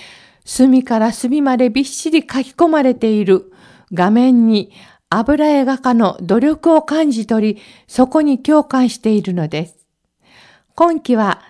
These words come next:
三月三十一日日曜までです。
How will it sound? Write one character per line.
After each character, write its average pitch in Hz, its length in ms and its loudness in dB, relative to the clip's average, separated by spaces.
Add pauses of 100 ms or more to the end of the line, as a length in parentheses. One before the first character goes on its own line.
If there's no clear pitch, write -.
三 320 340 -4
月 285 420 -4
三 320 340 -4
十 269 220 2
一 240 260 -2
日 233 320 0
日 214 360 -2
曜 262 180 2
ま 175 180 -4
で 185 140 -6
で 165 160 -6
す。 - 280 -20